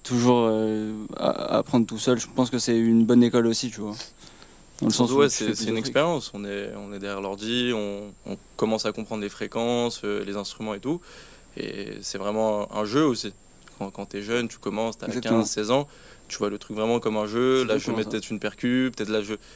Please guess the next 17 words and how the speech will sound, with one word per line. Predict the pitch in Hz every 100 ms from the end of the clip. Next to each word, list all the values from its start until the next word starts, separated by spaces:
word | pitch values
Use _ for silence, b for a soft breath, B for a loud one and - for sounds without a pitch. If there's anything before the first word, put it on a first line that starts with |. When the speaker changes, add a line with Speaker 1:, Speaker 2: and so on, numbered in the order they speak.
| b
Speaker 2:
et | -
c'est | -
une | 143
expérience. | 143 156 151 143 117
Et | 110 110
du | 107
coup, | 139
c'est, | 131 117 110
c'est | -
ça | 131
qui | 143
est | 135
cool | 156 135
aussi | 113
d'être | 113 110 113
autodidacte | 110 104 117 143 -
Speaker 1:
Mm. | -